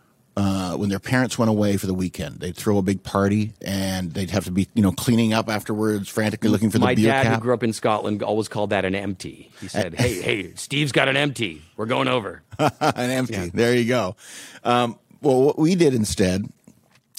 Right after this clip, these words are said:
Speaker 1: was we would rent a four-track cassette recorder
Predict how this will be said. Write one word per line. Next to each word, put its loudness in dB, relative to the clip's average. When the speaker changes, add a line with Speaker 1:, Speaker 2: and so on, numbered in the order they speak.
Speaker 1:
was 4
we 4
would 2
rent -2
a -2
four-track 0
cassette -2
recorder -6